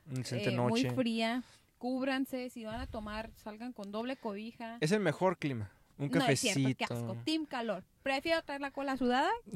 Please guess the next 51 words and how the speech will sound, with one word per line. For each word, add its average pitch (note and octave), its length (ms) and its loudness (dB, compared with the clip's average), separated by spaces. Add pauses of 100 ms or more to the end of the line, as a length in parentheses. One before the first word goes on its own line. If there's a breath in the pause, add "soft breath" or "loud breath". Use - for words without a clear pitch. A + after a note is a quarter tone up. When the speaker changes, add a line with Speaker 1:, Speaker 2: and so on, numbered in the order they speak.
Speaker 2:
que B3 120 6
toda B3+ 260 4
Speaker 1:
<laughs> - 120 -16
Speaker 2:
tiesa. C4 180 0
Speaker 1:
De E3 60 8
hecho, A3+ 300 12
esta G3 240 12
es, E3 160 10 (120)
siempre G3 280 0
tengo A3 140 2
una G#3+ 100 0
discusión D3+ 320 -4
con E3+ 100 -2
una E3 140 -2
amiga. C3 280 -2
Sí, E3 200 -2
hay, E3+ 340 -2 (260 loud breath)
hay E3+ 140 4
una G#3+ 120 2
amiga G#3 200 0
en G3 60 0
específico D#3 680 -6 (720)
que B2+ 100 -6
es, A2+ 60 -8 (200)
que A#2 500 -4
llevo B2 520 -4
como G#2+ 260 -8
diez G#2+ 180 -6
años A#2 140 -8
conociéndola. A2 520 -10 (600 soft breath)
Y A#2 80 -8
aparte A2 280 -6
es A2+ 40 -4
mi A#2 80 -4
dentista G#2 400 -8
y A2 60 -12
todo. D3+ 200 -14 (360)
Y A2 280 -6
siempre C3+ 280 -8
tenemos B2+ 220 -8
esa C#3+ 80 -6
discusión A2+ 340 -8
porque A2 200 -10
ella A2+ 180 -4
cada A#2+ 180 -2
domingo A2 320 -6
se A2 140 -10
iba G#2+ 240 -6
a F2+ 40 -12
la E2+ 120 -16
playa. - 280 -18